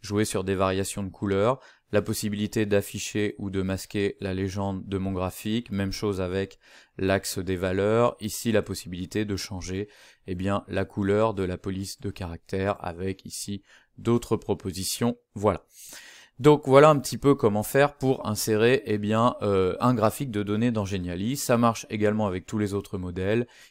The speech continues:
Ici par exemple, voilà, j'ai un ensemble. Là encore, je vais simplement extraire, eh bien, euh, mon diagramme et ici j'ai la possibilité à nouveau de modifier les données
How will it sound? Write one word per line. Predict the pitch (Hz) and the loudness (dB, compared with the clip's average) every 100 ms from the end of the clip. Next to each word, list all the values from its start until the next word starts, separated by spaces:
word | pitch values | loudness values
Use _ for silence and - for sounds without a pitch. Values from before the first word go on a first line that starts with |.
| _ | _
Ici | 101 - 101 | -10 -6 -6
par | 95 90 | -4 -6
exemple, | 87 95 90 | -6 -6 -6
voilà, | 87 90 104 117 - | -4 4 6 4 2
j'ai | 95 101 107 107 | -6 -2 0 0
un | 104 95 | -2 -4
ensemble. | 92 - 101 104 123 120 - - _ | -4 -4 -2 0 0 -4 -12 -20 _
Là | 104 | 0
encore, | 104 101 - 107 101 - | 0 0 2 4 2 0
je | 92 101 | -6 -6
vais | 90 95 | -2 -2
simplement | 101 110 98 101 101 - - | -2 -4 -4 -2 -2 -4 -8
extraire, | 95 - - 101 95 - 104 | -12 -10 -4 -2 -2 -4 -10
eh | |
bien, | 95 98 98 - - _ _ 92 | -8 -4 -4 -6 -10 _ _ -8
euh, | 87 - | -6 -4
mon | 104 107 110 | -2 -2 -2
diagramme | 98 95 95 92 90 101 120 117 | -6 -4 -2 -2 0 2 0 -2
et | 113 120 - | -2 -2 -2
ici | - - 104 117 - - _ | -10 -8 -6 -8 -12 -20 _
j'ai | 92 104 | -4 2
la | 120 95 | 4 4
possibilité | 101 - 87 90 - 113 - | 0 -6 -8 -8 0 0 0
à | 113 101 | -2 -2
nouveau | 95 82 92 107 - | -2 -4 -2 -2 -2
de | 101 107 | -2 0
modifier | 104 92 90 - 113 | 0 -2 -6 -2 0
les | 101 | 0
données | 95 87 92 98 - | -2 -4 -4 -4 -6